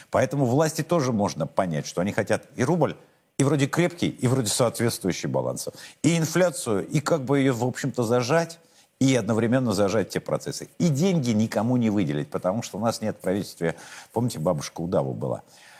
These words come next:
А, она приползла, и мартышка говорит: «А как отдать банан? А вдруг он съест?» И бабушка говорит: «А, а ты попробуй».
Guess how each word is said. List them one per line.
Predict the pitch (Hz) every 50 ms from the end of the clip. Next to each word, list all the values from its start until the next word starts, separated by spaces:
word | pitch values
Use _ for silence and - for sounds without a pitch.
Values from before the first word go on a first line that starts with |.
| - _
А, | - - 71 71 73 71 71 71 69 - -
она | 78 82 82 80 -
приползла, | - - 92 - - 95 95 95 101 107 123 139 147 139 127 98
и | 78 80
мартышка | 78 87 85 - - 90 - - - 78
говорит: | 76 85 80 -
«А | 82 82 78
как | - - 110 - -
отдать | 82 71 71 78 78 67
банан? | 60 60 82 80 76 73 67 64
А | 71 76
вдруг | 80 80 - - -
он | 98 82
съест?» | - - - - 76 76 67 - - - - -
И | -
бабушка | 65 90 92 101 95 - - -
говорит: | 76 73 78 - -
«А, | 67 60 -
а | - -
ты | - -
попробуй». | 98 - 90 - - - 101 98 - - - -